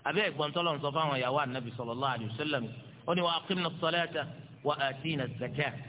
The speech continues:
وأط-، وآتينا الزكاة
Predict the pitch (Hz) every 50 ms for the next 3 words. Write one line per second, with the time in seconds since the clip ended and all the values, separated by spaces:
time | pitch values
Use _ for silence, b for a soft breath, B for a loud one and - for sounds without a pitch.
0 | - - - - - 139 156 160 170 - 160 - - - - - - - - -
1 | - - - - - - - - - - - - - - - - - - - -
2 | - - - - 151 165 180 175 175 165 170 190 196 175 170 147 - 160 156 156
3 | 160 175 175